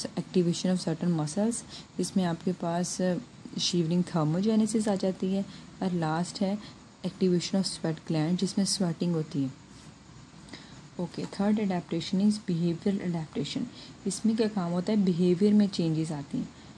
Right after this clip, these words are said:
इसमें आपको, आप mostly अपने स-, जो surface area होता है उसको adjust किया जाता है या फिर movement of animals को देखा जाता है। अब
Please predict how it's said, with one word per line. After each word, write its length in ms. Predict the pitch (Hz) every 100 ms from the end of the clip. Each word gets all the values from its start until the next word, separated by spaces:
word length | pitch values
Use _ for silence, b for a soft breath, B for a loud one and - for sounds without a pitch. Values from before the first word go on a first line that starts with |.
| B 180
इसमें 440 | - 185 180 175
आपको, 640 | 180 170 - 175 175 175 - - - - - - - -
आप 240 | 180 170 -
mostly 560 | 180 170 175 - 196 208 B B - - - - - - -
अपने 340 | 190 - 202
स-, 180 | 208 - -
जो 160 | 180 196
surface 580 | 185 196 175 - 208 208
area 260 | 175 175
होता 200 | 175 -
है 60 | 196
उसको 520 | - 196 - - 214 190
adjust 460 | 175 170 175 -
किया 220 | 185 160 160
जाता 300 | 160 151 151
है 100 | 160 B B -
या 80 | 185
फिर 140 | 208
movement 520 | 190 185 175 196 208
of 100 | 208 202
animals 460 | 175 170 180 185
को 140 | - 190
देखा 300 | 151 - 160
जाता 320 | 160 147 151
है। 100 | 151 B B B - - 175
अब 140 | 202